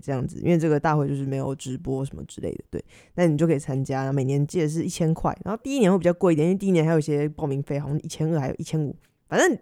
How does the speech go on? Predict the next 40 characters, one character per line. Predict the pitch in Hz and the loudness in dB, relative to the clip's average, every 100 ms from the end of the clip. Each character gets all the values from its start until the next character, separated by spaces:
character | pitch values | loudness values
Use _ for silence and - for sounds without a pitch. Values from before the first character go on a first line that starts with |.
| - | -4
两 | 165 | -4
千 | 208 | 0
块 | 226 175 | 2 2
以 | |
内 | 180 - _ | 2 -2 _
就 | - | -8
可 | 170 | -4
以 | 151 | -4
解 | 147 | -4
决 | - - - _ _ | -8 -18 -18 _ _
这 | - | -10
样。 | - _ _ _ _ _ | -10 _ _ _ _ _
所 | 185 | 2
以 | 156 | 2
其-， | 151 | 2
如 | 170 | 6
果 | 208 185 | 6 6
你 | |
对 | 147 190 160 - _ _ | 4 2 2 -2 _ _
篮 | 151 165 | 0 2
球 | 160 | 2
事 | 165 208 | 0 4
务 | 180 | 6
有 | 143 | 6
兴 | - 170 | 4 -2
趣 | 156 | 0
的 | 151 | 0
话， | 147 | 0
其 | 135 220 | -2 -4
实 | 220 | -2
你 | 311 | -2
可 | 156 170 | 2 2
以 | |
加 | 156 147 | 2 2
入 | 147 | 2
篮 | 135 - | 0 -4
协， | - - - 196 | -8 -10 -10 -4
我 | 135 | 0
觉 | 147 | 4
得 | 147 143 | 6 4